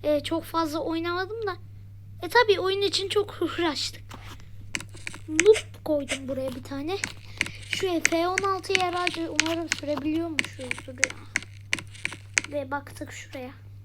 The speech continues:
Ne oldu be? Şu şöyle zıpladım. Ha, şuradan zıplasak.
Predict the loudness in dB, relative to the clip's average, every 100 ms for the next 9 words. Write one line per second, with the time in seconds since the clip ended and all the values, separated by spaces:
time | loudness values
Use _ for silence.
0 | -14 -14 -14 -14 -16 -18 -16 -16 -16 -16
1 | -16 -16 -16 -16 -16 -16 -6 -6 -6 -10
2 | -2 -2 -2 -8 -8 -8 0 -2 -2 -16
3 | -16 -16 -16 -16 -12 -12 -12 -14 -14 -8
4 | -8 -8 -6 -6 -4 -4 -2 0 -2 -6
5 | -4 -4 -2 -8 -6 -8 -8 -18 -16 -16
6 | -14 -16 -16 -16 -16 -12 -6 -2 0 0
7 | 0 -2 -4 -8 -8 -8 -4 -2 -2 -6